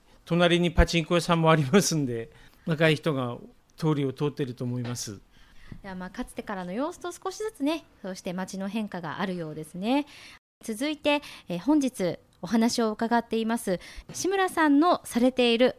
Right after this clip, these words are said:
Speaker 2: お店、まあ、お仕事についてもお話を伺っていきたいと思います。ビルの管理のお仕事をされているというふうに伺っています。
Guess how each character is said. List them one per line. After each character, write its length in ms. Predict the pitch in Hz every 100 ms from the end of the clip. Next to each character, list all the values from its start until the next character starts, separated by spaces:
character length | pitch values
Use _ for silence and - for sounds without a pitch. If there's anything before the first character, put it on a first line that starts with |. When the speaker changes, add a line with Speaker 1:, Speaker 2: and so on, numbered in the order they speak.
| _
Speaker 2:
お 80 | -
店、 440 | 202 214 214 175 -
ま 120 | 190
あ、 20 |
お 60 | 196
仕 100 | 269
事 200 | 277 254
に 120 | 233
つ 120 | 233
い 80 | 320
て 100 | 330
も 160 | 392 311
お 20 |
話 320 | 240 220 220
を 60 | 208
伺 200 | 214 208
っ 80 | 202
て 100 | 196
い 60 |
き 60 | -
た 120 | 202
い 80 | 190
と 120 | 294
思 220 | 214 185
い 80 | 175
ま 280 | 165 170 220
す。 160 | - - _ -
ビ 140 | 269
ル 140 | 453 480
の 100 | 320
管 200 | - 427 480
理 80 | 427
の 120 | 233
お 60 |
仕 120 | 226 277
事 240 | 262 214
を 60 | 202
さ 120 | 208
れ 120 | 185
て 140 | -
い 40 | 190
る 80 | 226
と 100 | 247
い 60 |
う 40 | 208
ふ 100 | 190
う 60 |
に 180 | 170 147
伺 300 | 151 180 165
っ 60 | 160
て 220 | _ 156
い 120 | 160
ま 220 | 156 170
す。 220 | 220 196